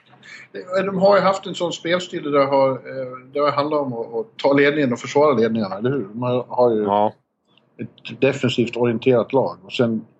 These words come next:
Speaker 1: hände det sig ju då tjugohundratolv att de, att de kom in i någon slags stim som
Speaker 2: Ja.
Speaker 1: inte liknar någonting.
Speaker 2: Nej.
Speaker 1: Eh, när de vann då.
Speaker 2: Precis, det är det som gör att man är lite... Att man, eh,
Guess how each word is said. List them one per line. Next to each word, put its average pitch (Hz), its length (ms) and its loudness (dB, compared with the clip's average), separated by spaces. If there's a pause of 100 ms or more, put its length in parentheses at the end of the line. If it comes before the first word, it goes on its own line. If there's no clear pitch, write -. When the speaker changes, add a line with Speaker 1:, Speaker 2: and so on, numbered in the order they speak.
(120)
Speaker 1:
hände 120 320 2
det 110 120 4
sig 101 180 0
ju 98 140 -2
då 95 300 -6 (640)
tjugohundratolv 104 580 2
att 95 100 -2
de, 98 320 -4
att - 160 -10
de 92 180 -8 (260)
kom 117 220 2
in 113 120 4
i 107 60 4
någon 104 120 -2
slags - 260 -4 (840)
stim 123 440 2
som 104 180 -4
Speaker 2:
Ja. 104 60 -2
Speaker 1:
inte 107 180 -2
liknar 110 280 0
någonting. 110 560 0
Speaker 2:
Nej. 165 120 -20 (920)
Speaker 1:
Eh, - 840 -6
när - 120 2
de 208 120 2
vann 127 240 4 (120)
då. - 60 -20 (280)
Speaker 2:
Precis, 127 300 -4
det 131 60 4
är 131 40 4
det 156 140 4
som 170 160 0
gör 143 140 6
att 131 120 0
man 123 160 -2
är 123 80 0
lite... 127 420 -2
Att 123 180 -6
man, 127 180 -6
eh, 120 260 -6